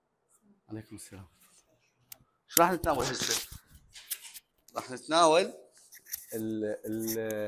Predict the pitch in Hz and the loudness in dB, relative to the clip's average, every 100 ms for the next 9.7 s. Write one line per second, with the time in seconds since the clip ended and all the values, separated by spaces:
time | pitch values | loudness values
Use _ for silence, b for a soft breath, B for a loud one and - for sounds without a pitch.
0 | 104 101 95 - - - 127 160 160 120 | -8 -10 -14 -16 -18 -6 0 2 2 -2
1 | 101 - - _ _ _ _ _ - - | -10 -14 -20 _ _ _ _ _ -20 -8
2 | 110 127 170 - - _ _ _ _ _ | 0 2 2 0 -20 _ _ _ _ _
3 | _ _ _ _ _ 135 - 160 175 262 | _ _ _ _ _ -8 0 4 4 4
4 | 247 208 190 175 160 - - _ 131 143 | 2 -2 -4 -4 -8 -12 -20 _ -6 -2
5 | 143 - 185 165 175 160 151 127 120 123 | -2 -4 -6 -6 0 2 4 2 0 -4
6 | - - _ _ _ _ _ _ _ _ | -8 -20 _ _ _ _ _ _ _ _
7 | - - - 185 - - 165 165 160 - | -20 -16 0 0 0 4 6 6 4 -8
8 | - _ _ _ _ _ - 120 165 175 | -20 _ _ _ _ _ -12 2 4 4
9 | 180 180 120 113 90 87 - | 4 0 -2 -2 -2 -8 -14